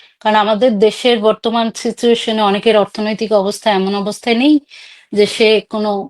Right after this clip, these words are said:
নিজ উদ্যোগে কিছু করবে। দে-, রাষ্ট্রের, রাষ্ট্রকে সেই দায়িত্ব নিতে হবে। So, আহ, so আমাদের, আমি, আহ, এটুকু বলতে পারি, জাকের পার্টি যদি ক্ষমতায় আসে, তাহলে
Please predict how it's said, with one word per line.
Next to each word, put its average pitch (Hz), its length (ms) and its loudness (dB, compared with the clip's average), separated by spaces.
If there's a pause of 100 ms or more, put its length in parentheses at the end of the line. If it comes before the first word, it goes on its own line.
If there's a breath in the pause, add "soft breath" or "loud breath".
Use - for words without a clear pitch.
নিজ 214 400 4
উদ্যোগে 208 380 2
কিছু 214 300 -6
করবে। 156 340 -4 (560)
দে-, 208 540 0
রাষ্ট্রের, 202 580 2 (200)
রাষ্ট্রকে 254 500 0
সেই 233 200 0
দায়িত্ব 185 340 0
নিতে 165 260 -4
হবে। 160 280 -10 (920)
So, - 340 0 (200)
আহ, 214 180 0
so 269 200 0
আমাদের, 262 520 2 (840)
আমি, 269 360 2
আহ, 220 180 0
এটুকু 208 360 0
বলতে 180 300 -2
পারি, 202 320 0
জাকের 220 280 0
পার্টি 277 400 -2
যদি 233 240 0
ক্ষমতায় 180 520 -4
আসে, 226 320 -2 (640 soft breath)
তাহলে 247 380 2